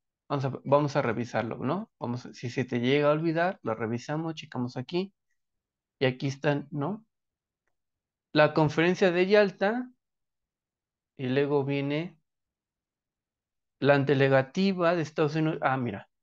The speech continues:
Mm... Estados Unidos, Japón no se vence, y luego viene el ataque a Hiroshima. Vamos a ver. Mm.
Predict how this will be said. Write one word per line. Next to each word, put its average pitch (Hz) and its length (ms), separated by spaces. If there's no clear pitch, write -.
Mm... 151 1120
Estados 175 460
Unidos, 170 380
Japón 175 580
no 196 120
se 196 140
vence, 185 600
y 135 100
luego 151 220
viene 156 460
el 123 160
ataque 135 380
a 127 200
Hiroshima. 127 640
Vamos 107 240
a - 40
ver. - 240
Mm. 165 920